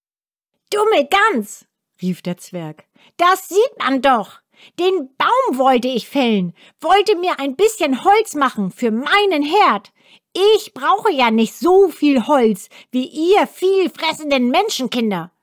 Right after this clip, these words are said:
Und als ich da so meine Axt in den Baum schlug, fiel der Baum doch schneller als gedacht, und mein schöner, edler, weißer Bart wurde eingeklemmt.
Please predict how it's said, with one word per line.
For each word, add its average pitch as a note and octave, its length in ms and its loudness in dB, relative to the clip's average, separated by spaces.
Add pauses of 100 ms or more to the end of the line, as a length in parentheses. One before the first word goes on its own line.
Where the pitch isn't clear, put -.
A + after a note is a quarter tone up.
(460)
Und G#3+ 280 -4
als D4 260 0
ich C4+ 180 -2
da A#3 200 2
so G#3+ 140 0
meine G#3 320 0 (120)
Axt - 300 -4
in A#3 160 -4
den A3 180 2
Baum G3+ 260 2
schlug, A3 500 -4 (300)
fiel A4 460 4
der C#4 160 2
Baum D#4+ 360 -4
doch A#3+ 160 -2
schneller G4 500 0
als C#4 260 -2
gedacht, A#3+ 520 -4 (280)
und A#3+ 160 -4
mein G#3+ 200 -2
schöner, G4 640 0 (100)
edler, C4 520 -4
weißer B3 400 0
Bart B3+ 420 2
wurde A#3 300 -2
eingeklemmt. G3 720 -4